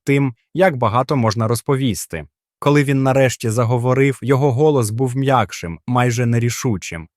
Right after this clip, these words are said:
"Я боровся з певними думками, думками, які я, здається, не можу контролювати".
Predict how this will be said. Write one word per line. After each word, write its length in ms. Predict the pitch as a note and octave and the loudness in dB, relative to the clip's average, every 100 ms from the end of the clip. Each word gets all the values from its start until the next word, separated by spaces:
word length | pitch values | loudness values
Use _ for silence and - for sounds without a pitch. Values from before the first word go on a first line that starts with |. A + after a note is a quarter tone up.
| _ _ _ _ _ - | _ _ _ _ _ -6
"Я 240 | A#2 E3+ | 0 2
боровся 520 | E3 D3 C#3+ C#3 B2 | 4 4 2 2 -2
з 80 | A2 | -2
певними 440 | - C3 C3+ C3+ C3+ | 0 2 2 0 2
думками, 720 | C#3 D3 - A2 F#2 F2 D#2+ _ _ | 2 0 2 2 2 -4 -14 _ _
думками, 640 | A#2 C#3 C#3 E3 D#3+ E3 B2 | 0 0 2 2 2 2 0
які 360 | B2 - C3+ | 0 0 0
я, 300 | A#2 C3 C3+ G#2+ | 2 2 2 -2
здається, 540 | G#2 A#2+ B2+ B2 A#2+ | -2 0 2 0 0
не 140 | B2+ | 2
можу 360 | C#3+ D3 D3 B2 | 2 2 2 0
контролювати". 840 | B2 A2+ B2 A#2+ A2+ F#2+ - D#2 | 0 0 0 2 2 0 -2 -12